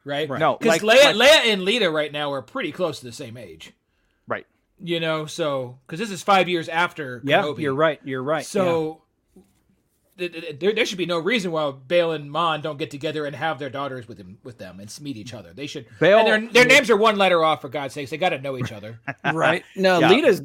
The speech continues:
Speaker 2: Lita's turning her ass in. I, I, that's what I think. It's, it's all been pointing at her husband being, like, real, doing the one that,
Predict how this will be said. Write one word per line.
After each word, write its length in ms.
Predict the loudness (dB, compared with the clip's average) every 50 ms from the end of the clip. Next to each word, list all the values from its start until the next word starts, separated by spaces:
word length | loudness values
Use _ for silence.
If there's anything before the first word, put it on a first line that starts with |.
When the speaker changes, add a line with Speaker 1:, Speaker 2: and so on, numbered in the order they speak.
| -6 -2
Speaker 2:
Lita's 320 | 0 2 2 2 0 -2
turning 280 | -2 -2 -2 0 0 0
her 140 | 0 0 0
ass 240 | 0 -2 -2 -6
in. 280 | -8 -10 -8 -10 -12 -14 _ _ _
I, 220 | -12 -10 -8 -8 -6 -4 -4 -4 -4
I, 20 | -4 -4
that's 240 | -6 -6 -6 -4
what 100 | -4 -2 0
I 120 | 0 0
think. 260 | -2 -4 -6 -8 -8 -6
It's, 320 | -4 -4 -4 -4 -6 -8 -8
it's 160 | -8 -4 -2
all 160 | 0 0 0
been 220 | 2 0 -2 -2 -4
pointing 540 | -8 -8 -6 -6 -6 -4 -6 -6 -8 -8 -6
at 340 | -4 -4 -2 -2 -2 -4 -6
her 260 | -12 -16 -12 -12 -10
husband 580 | -10 -10 -10 -10 -12 -10 -10 -10 -10 -8 -8 -8
being, 520 | -8 -6 -6 -6 -6 -8 -8 -10 -12 -14
like, 260 | -12 -8 -8 -8 -8 -8
real, 380 | -10 -14 -12 -10 -8 -8 -8 -10 -12 -18 -20 -20 -20 -20 -14
doing 220 | -10 -8 -6 -6 -6
the 80 | -4
one 180 | -4 -4 -4 -4
that, 240 | -6 -10 -12 -16